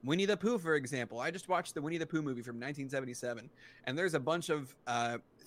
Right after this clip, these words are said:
themes for children to, uh, grow and realize that there are things in this world that you need to, uh, uh, conquer, like fears that you need to conquer and, uh, realizations that you need to come to.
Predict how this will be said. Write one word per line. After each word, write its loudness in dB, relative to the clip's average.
themes 0
for -4
children -2
to, -2
uh, 4
grow 6
and -2
realize 2
that -6
there 2
are 2
things -6
in -6
this -8
world -2
that 0
you 0
need 0
to, -2
uh, 2
uh, -4
conquer, 0
like 0
fears 4
that -4
you -2
need -2
to -4
conquer 0
and, -6
uh, -2
realizations 2
that -2
you -4
need -2
to -8
come -2
to. -8